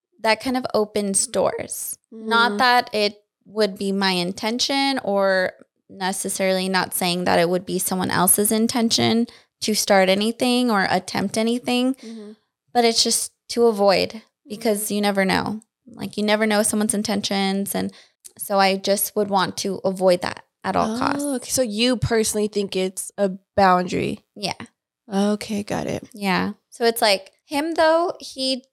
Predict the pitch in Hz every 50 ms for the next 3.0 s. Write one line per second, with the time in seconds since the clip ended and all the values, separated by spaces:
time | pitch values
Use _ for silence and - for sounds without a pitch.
0 | _ _ - 233 226 220 220 220 - 226 208 208 214 - _ - - 196 180 180
1 | - - - - - - - - - - - - _ _ _ _ - 262 262 277
2 | 269 269 269 269 269 269 269 262 262 - - - - - 269 277 285 285 294 269